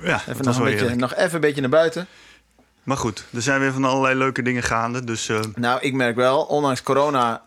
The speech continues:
Speaker 2: heb ik sowieso niet veel te doen in de weekenden, maar het wordt steeds minder, eh. <laughs>
Speaker 1: <laughs> Ja.
Speaker 2: Er zijn nu echt geen feestjes meer te doen.
Speaker 1: Nee, de mensen,
Speaker 2: Ik heb
Speaker 1: mensen lassen veel dingen af, dat zul je wel merken in je agenda.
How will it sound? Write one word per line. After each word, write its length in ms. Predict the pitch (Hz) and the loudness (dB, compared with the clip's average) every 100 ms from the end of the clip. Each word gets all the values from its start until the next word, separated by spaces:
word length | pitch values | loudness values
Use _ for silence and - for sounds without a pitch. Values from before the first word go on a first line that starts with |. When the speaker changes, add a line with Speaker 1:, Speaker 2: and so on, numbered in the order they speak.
| - | -4
Speaker 2:
heb 200 | 120 120 | -2 -2
ik 80 | |
sowieso 280 | 113 110 143 | -2 0 2
niet 120 | 151 | 0
veel 140 | 120 110 | 0 -2
te 80 | 110 | -2
doen 140 | 107 | -2
in 60 | 101 | -2
de 60 | |
weekenden, 280 | 98 98 101 | -4 -4 -4
maar 100 | 123 | -2
het 100 | 123 | -2
wordt 160 | 107 104 | -2 0
steeds 180 | 117 120 | 0 0
minder, 260 | 175 135 | 0 2
eh. 220 | 110 107 - - 147 160 | 2 2 0 0 -2 0
<laughs> 160 | 160 151 | 2 2
Speaker 1:
<laughs> 0 | |
Ja. 260 | 156 185 156 | 2 2 4
Speaker 2:
Er 60 | |
zijn 180 | 165 151 190 | 4 2 2
nu 80 | |
echt 280 | 170 196 208 | 2 2 2
geen 160 | - 156 | 0 0
feestjes 480 | - 160 139 139 - | 2 2 2 -2 0
meer 180 | 139 | 0
te 140 | 120 127 | 0 -2
doen. 200 | 123 170 | -2 0
Speaker 1:
Nee, 360 | 165 156 120 95 - - - | 2 2 2 -2 -16 -16 -14
de 160 | 139 123 | -6 -2
mensen, 460 | 131 143 143 139 135 | 0 0 2 2 0
Speaker 2:
Ik 80 | |
heb 20 | - - - - - | -4 -16 -20 -20 -6
Speaker 1:
mensen 320 | 143 143 147 | -4 -2 0
lassen 280 | 143 147 120 | 0 -2 -2
veel 220 | 143 151 | -2 -2
dingen 220 | 147 143 | -2 -2
af, 240 | 131 165 - | 0 -2 -4
dat 140 | 127 | -8
zul 140 | 147 | -4
je 60 | 139 | -2
wel 120 | 123 | -2
merken 360 | 123 131 147 139 | -2 -4 -4 -4
in 60 | |
je 60 | 127 | -4
agenda. 540 | 123 143 135 127 139 | -4 -4 -2 0 -2